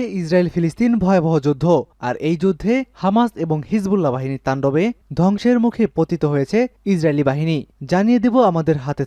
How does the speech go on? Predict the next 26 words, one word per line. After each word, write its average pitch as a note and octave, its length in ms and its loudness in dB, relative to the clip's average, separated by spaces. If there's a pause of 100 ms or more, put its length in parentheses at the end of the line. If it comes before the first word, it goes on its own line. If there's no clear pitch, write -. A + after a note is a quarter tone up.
থাকা F3 200 -2 (320)
গুরুত্বপূর্ণ A#3+ 500 0 (140)
কিছু A#3+ 180 -2 (180)
আপডেট C#3 360 0
সংবাদগুলি। D#3 520 0 (280)
লেবানন A#3+ 400 4
থেকে B3+ 220 -2 (120)
ইসরায়েলে F3 320 0 (100)
বৃষ্টির A#3 340 0
মতো B3 180 2 (180)
রকেট D3 300 -2
নিক্ষেপ। D3 260 -2 (260)
দর্শক, G#3 320 2 (260)
এই D#3 80 0 (180)
ইসরায়েলি A#3+ 420 0
ইহুদি D3+ 280 0
বাহিনীকে C#3 400 -2
ধ্বংসে C#3 280 -2 (360)
লেবানন A#3 400 2
থেকে B3 200 0 (420)
বৃষ্টির A3+ 360 0
মতো B3 180 2 (360)
রকেট A3 300 0
নিক্ষেপ D3 300 -4
করা C#3+ 180 2
হয়েছে। D#3 280 -2